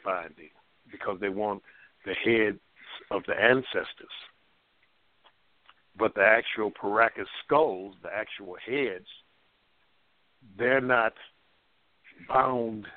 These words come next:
and elongated artificially. These are the heads and the capacities of the brain, uh, brain cavity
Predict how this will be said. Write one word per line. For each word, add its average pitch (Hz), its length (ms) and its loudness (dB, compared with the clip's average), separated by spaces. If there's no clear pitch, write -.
and 107 100 -6
elongated 104 760 0
artificially. 95 800 -2
These 143 380 4
are 95 380 6
the 101 100 4
heads 120 480 4
and 101 260 -6
the 95 80 -8
capacities 110 960 -2
of 98 340 2
the 95 100 -6
brain, 135 640 2
uh, 95 240 0
brain 135 380 6
cavity 92 600 -4